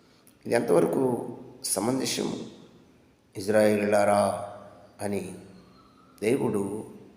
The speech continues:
ఇజ్రాయేలును ప్రశ్నిస్తున్నాడు. ప్రియ దైవజన్మ, జాగ్రత్తగా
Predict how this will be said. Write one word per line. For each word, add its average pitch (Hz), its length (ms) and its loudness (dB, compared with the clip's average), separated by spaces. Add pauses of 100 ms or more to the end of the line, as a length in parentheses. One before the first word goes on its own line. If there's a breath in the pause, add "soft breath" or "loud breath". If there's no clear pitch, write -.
(280)
ఇజ్రాయేలును 113 640 2
ప్రశ్నిస్తున్నాడు. 113 800 -4 (1080)
ప్రియ 131 200 6
దైవజన్మ, 127 680 2 (680)
జాగ్రత్తగా 113 920 2